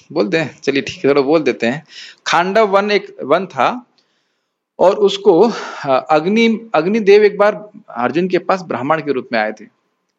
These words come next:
और उन्होंने कहा कि मैं अग्निदेव हूं और किसी राजा था, उसने बहुत घी डाल डाल करके यज्ञ में घी अर्पित किया, तो मेरी जो जठराग्नि है वो down हो गई है, तो मैं कुछ लकड़ी खाना चाहता हूँ, भगवान को खाना चाहता हूँ। लेकिन जितनी बार प्रयास करता हूँ तो इंद्र,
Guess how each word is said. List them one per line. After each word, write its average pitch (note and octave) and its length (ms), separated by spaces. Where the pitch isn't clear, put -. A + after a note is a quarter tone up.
और D3 180
उन्होंने E3 440
कहा D#3+ 300
कि F3+ 180
मैं E3 440
अग्निदेव D3 480
हूं D3+ 520
और - 440
किसी - 500
राजा E3 260
था, F#3 120
उसने F#3 200
बहुत F3 320
घी E3+ 500
डाल D3+ 240
डाल D#3+ 220
करके D#3 340
यज्ञ D3+ 140
में D#3 240
घी C#3 140
अर्पित C#3+ 300
किया, C3 240
तो C#3 140
मेरी D#3 300
जो D#3 180
जठराग्नि C3 540
है C3 200
वो - 100
down C#3+ 260
हो A#2+ 100
गई G#2+ 160
है, G#2+ 80
तो D#3+ 80
मैं F3 120
कुछ F3+ 200
लकड़ी D#3+ 480
खाना D3 240
चाहता B2 280
हूँ, A2+ 100
भगवान C#3+ 300
को F3 80
खाना D#3+ 280
चाहता A#2 360
हूँ। G2+ 180
लेकिन D#3 140
जितनी D3 240
बार G3+ 140
प्रयास F3+ 380
करता E3+ 340
हूँ E3+ 180
तो - 160
इंद्र, E3 480